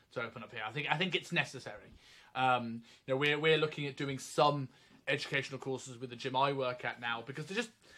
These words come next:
there's very little of it, which either means there is no market for it, and everyone just wants to put posts with their booty bands on Instagram,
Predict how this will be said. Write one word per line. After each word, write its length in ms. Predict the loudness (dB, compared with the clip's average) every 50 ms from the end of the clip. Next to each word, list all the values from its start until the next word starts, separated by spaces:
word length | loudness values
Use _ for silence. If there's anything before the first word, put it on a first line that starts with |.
| -20 -20 -20 _ _ _ 0
there's 140 | 0 4 8
very 260 | 10 10 10 10 8
little 180 | 4 4 4
of 160 | 4 2 2 0
it, 140 | -4 -6 -10 _ _ _
which 160 | -4 2 6
either 220 | 8 8 8 8 6
means 340 | 4 4 2 2 -2 0
there 180 | 4 4 6 6
is 140 | 6 4 4
no 100 | 4 6
market 380 | 8 8 8 8 6 4 -6
for 200 | -8 -6 -4 -4
it, 120 | -4 -4 -6 _ _ _ _ _ _ _ -20 -18 -18 -18 -18 -20 -20 -20 -10 -6
and 100 | 0 4
everyone 300 | 4 4 4 4 2 0
just 200 | 0 -2 -4 -4
wants 160 | -4 -6 -4 -4
to 80 | -4
put 220 | -4 -4 -4 -4 -2
posts 320 | 0 0 0 0 0 -4
with 80 | -2 0
their 120 | 2 2
booty 260 | 2 0 -2 -2 -2
bands 260 | -2 0 0 -2 -2 -4
on 60 | -6
Instagram, 520 | -4 -4 -4 -4 -4 0 2 2 2 0